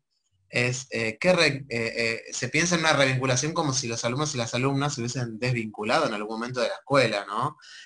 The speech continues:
Eh, y vos estabas justamente hablando de este tema. Durante todo el año estuvieron vinculados con la escuela. Es cierto que quizás no con el edificio de la escuela, pero la escuela, eh, buscó la forma de llegar a las casas, como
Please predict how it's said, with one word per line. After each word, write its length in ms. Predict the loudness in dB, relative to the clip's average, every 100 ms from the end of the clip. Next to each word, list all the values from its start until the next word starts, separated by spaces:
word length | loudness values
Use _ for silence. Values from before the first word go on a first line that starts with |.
| -10
Eh, 160 | -4 -2
y 100 | 0
vos 200 | 4 4
estabas 300 | 4 2 2 2
justamente 680 | 0 0 0 0 2 2 2
hablando 420 | 0 0 0 0
de 100 | 0
este 140 | -2 0
tema. 400 | 2 4 0 -4 _ _ _ _
Durante 340 | -4 -2 0
todo 140 | 4
el 120 | 6 6
año 380 | 4 0 -6 -14
estuvieron 360 | -16 -10 -8
vinculados 440 | -8 -10 -6 -6 -6
con 100 | -10
la 60 |
escuela. 280 | -10 -6 -2
Es 100 | 0
cierto 460 | 4 4 6 4 4
que 340 | 6 6 4 -2 -20
quizás 380 | -8 0 4 6
no 140 | 6 8
con 120 | 8
el 120 | 6
edificio 920 | 6 4 2 0 4 4 6 2 0
de 100 | 2
la 80 | 2
escuela, 600 | 0 4 6 6 4 2 -10 _ _
pero 140 | -4
la 120 | -2
escuela, 640 | 0 6 8 8 8 6 -2 _ _ _
eh, 80 | -6
buscó 320 | -6 -2 4
la 140 | 6 6
forma 420 | 6 6 6 4
de 80 | 4
llegar 440 | 2 4 6 6
a 60 | 4
las 140 | 2
casas, 580 | 4 4 4 4 4 2
como 440 | -8 -10 -10 -10